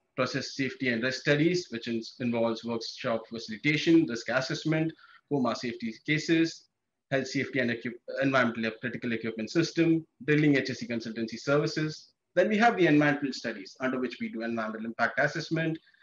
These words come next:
environmental management plans, environmental compliance audits, environmental modeling and assessments, environmental monitoring and testing. Now, we also provide occupational health risk assessment, under which we provide envi-,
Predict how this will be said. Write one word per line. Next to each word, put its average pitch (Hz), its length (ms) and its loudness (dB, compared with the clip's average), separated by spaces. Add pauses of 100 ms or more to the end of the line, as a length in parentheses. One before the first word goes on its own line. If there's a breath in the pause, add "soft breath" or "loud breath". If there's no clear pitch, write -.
(160 soft breath)
environmental 113 500 0
management 107 500 -6
plans, 156 600 2
environmental 110 420 -2
compliance 110 400 -4
audits, 156 560 0 (220 loud breath)
environmental 120 480 0
modeling 110 600 -2 (300)
and 113 140 -2
assessments, 156 800 0 (360)
environmental 139 460 6
monitoring 113 420 0
and 107 140 -4
testing. 131 320 0 (3750)
Now, 170 80 2
we 226 140 2
also 226 220 6
provide 185 320 6
occupational 165 520 4
health 143 200 2
risk 139 220 -2
assessment, 117 540 -2
under 120 240 0
which 117 280 -4
we 117 100 -8
provide 113 340 -2
envi-, 113 360 -2